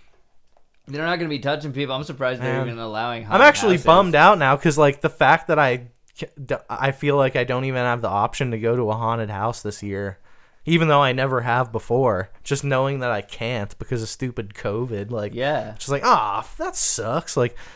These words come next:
Speaker 2: this might have been the year
Speaker 1: You
Speaker 2: where I was
Speaker 1: can't
Speaker 2: just like,
Speaker 1: go
Speaker 2: "Oh,
Speaker 1: apple picking this year either,
Speaker 2: forty-five dollars
Speaker 1: man.
Speaker 2: for a giant haunted house?" Like, "No, all right, like,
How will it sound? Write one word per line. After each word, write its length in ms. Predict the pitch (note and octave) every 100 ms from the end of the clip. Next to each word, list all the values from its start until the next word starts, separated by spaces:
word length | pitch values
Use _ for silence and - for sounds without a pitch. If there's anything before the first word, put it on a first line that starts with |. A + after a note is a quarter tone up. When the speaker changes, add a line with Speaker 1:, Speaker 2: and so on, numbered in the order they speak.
| -
Speaker 2:
this 180 | - A3
might 240 | D3+ C3 D3+
have 80 |
been 180 | D3+ F3+
the 60 | F#3+
year 500 | F3+ A#3+ E4 D#3 A2
Speaker 1:
You 60 | A2+
Speaker 2:
where 80 | C#3
I 40 |
was 100 | D3
Speaker 1:
can't 40 | D#3+
Speaker 2:
just 100 | D#3+
like, 100 | D3
Speaker 1:
go 60 | G3
Speaker 2:
"Oh, 140 | C4+
Speaker 1:
apple 320 | B2+ - G#2 -
picking 300 | G#2+ - G#2+
this 60 | G2+
year 60 |
either, 40 | G2+
Speaker 2:
forty-five 580 | D#3+ F3+ F3 F3+ F3
dollars 460 | D3 C3+ D3+ F#3 G3
Speaker 1:
man. 40 |
Speaker 2:
for 120 | - C#3
a 40 |
giant 380 | A#2+ A#2+ C3 C#3+
haunted 300 | C#3 C3+ C#3+
house?" 240 | C3 E3
Like, 180 | D3+ B2+
"No, 300 | C#4 E4+ D4+
all 100 | F4+
right, 280 | D3 A2 A3
like, 200 | D3 C#3